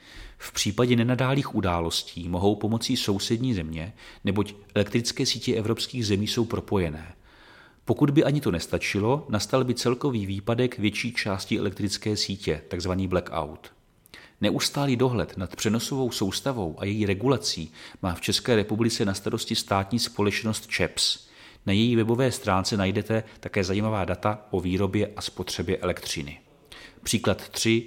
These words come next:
si sami vyřešte. Elektřina v domácnosti. Obě soustavy, přenosová i distribuční, jsou tu proto, aby se elektrická energie dostala až ke spotřebitelům,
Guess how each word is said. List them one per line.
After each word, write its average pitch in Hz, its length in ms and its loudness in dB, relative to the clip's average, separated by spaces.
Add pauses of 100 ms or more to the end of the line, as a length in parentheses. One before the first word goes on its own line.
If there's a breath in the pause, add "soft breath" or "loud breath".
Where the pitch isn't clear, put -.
si - 160 -6
sami 87 340 -2 (140)
vyřešte. 90 480 0 (2250 loud breath)
Elektřina 135 420 4
v 160 80 2
domácnosti. 143 840 2 (1200 loud breath)
Obě 147 220 8
soustavy, 117 800 2
přenosová 147 580 4
i 113 140 0
distribuční, 87 760 0
jsou 107 180 0
tu 131 140 -2
proto, - 460 -6 (340 loud breath)
aby 110 160 2
se - 160 2
elektrická 131 600 2
energie 87 480 0
dostala 135 440 2
až - 300 2
ke - 120 -4
spotřebitelům, 82 840 -2